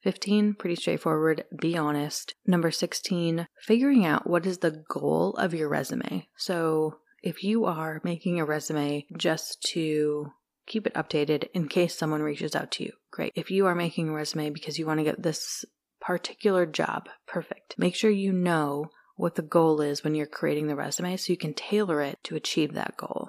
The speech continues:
Number seventeen, figure out who can review your resume and give you really honest feedback. So this is probably not your mom. It's probably not, you know, um, your dad. <laughs> I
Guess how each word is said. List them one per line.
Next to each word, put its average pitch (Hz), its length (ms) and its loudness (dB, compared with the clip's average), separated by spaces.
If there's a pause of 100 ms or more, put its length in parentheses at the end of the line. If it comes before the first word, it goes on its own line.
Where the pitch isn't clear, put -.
Number 220 520 4
seventeen, - 680 -4
figure 214 440 2
out 151 260 -2 (120)
who 208 100 2
can 214 180 4
review 160 460 2
your 175 180 0
resume 165 560 0
and 165 160 4
give 156 160 -4
you 160 420 0
really 165 400 2
honest 147 420 -2
feedback. - 600 -6
So 170 640 2
this 190 220 0
is 180 100 -4
probably 170 360 2
not 180 200 0
your 196 80 0
mom. 147 560 0
It's - 80 -14
probably 151 260 0
not, 156 340 0 (120)
you 180 140 2
know, 147 440 2 (440)
um, 151 1200 -6
your 165 200 -6
dad. 143 540 -6
<laughs> - 20 -10
I - 380 4